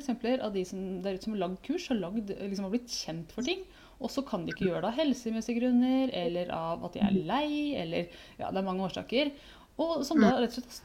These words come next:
Speaker 1: har tatt liksom hele konseptet og solgt det videre til noen som, som vil ha de videoene, vil ha det innholdet,
Speaker 2: Mm.
Speaker 1: ville fortsatt
Speaker 2: Mm.
Speaker 1: med de arbeidsarkene du har utviklet og så videre. Og det har jo
Speaker 2: Mm.
Speaker 1: fungert fint for mange.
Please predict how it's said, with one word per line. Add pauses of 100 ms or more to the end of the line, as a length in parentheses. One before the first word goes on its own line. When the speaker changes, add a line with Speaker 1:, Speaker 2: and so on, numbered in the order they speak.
Speaker 1:
har
tatt
liksom
hele
konseptet
og
solgt
det
videre
til
noen
som,
som (280)
vil
ha
de
videoene,
vil
ha (460)
det
innholdet,
Speaker 2:
Mm.
Speaker 1:
ville
fortsatt
Speaker 2:
Mm.
Speaker 1:
med
de
arbeidsarkene
du
har
utviklet
og
så
videre. (360)
Og
det
har
jo
Speaker 2:
Mm.
Speaker 1:
fungert
fint
for
mange.